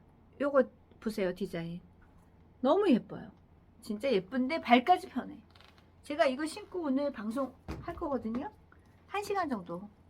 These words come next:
이렇게 해도, 어, 발이 불편하지 않을 것 같아요. 아, 지금 너무 좋아요. 그러니까 앞발이 저는 사십이라 조금 낀 듯한데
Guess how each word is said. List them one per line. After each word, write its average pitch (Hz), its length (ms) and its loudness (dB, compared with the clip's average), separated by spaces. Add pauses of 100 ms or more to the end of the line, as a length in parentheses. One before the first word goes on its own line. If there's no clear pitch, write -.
(340)
이렇게 240 320 -6
해도, 392 360 -6 (1000)
어, 226 260 -2 (360)
발이 247 360 0 (840)
불편하지 285 400 -2
않을 170 200 -6
것 - 100 -18
같아요. - 280 -20 (640)
아, 202 140 -2
지금 262 320 -4
너무 247 240 0
좋아요. - 180 -12 (440)
그러니까 - 200 -10 (100)
앞발이 359 480 4
저는 226 380 -6
사십이라 214 600 -6
조금 440 500 -4
낀 359 180 -10
듯한데 233 560 -8